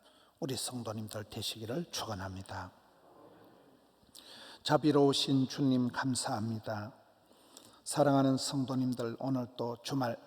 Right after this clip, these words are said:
토요일 아침을 맞이하여 새벽을 깨우고 달려나와서 또 등-, 영상으로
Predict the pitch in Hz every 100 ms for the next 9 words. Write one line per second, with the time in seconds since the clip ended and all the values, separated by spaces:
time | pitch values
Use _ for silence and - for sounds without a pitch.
0 | - - 160 139 120 120 - 170 127 110
1 | 110 - 113 - 117 110 - _ - -
2 | 151 151 135 123 - 107 104 - 98 -
3 | - 143 139 123 110 104 107 - - 113
4 | - - - - - - - 151 139 -
5 | - - - - - 139 143 - 147 139
6 | - 151 139 127 123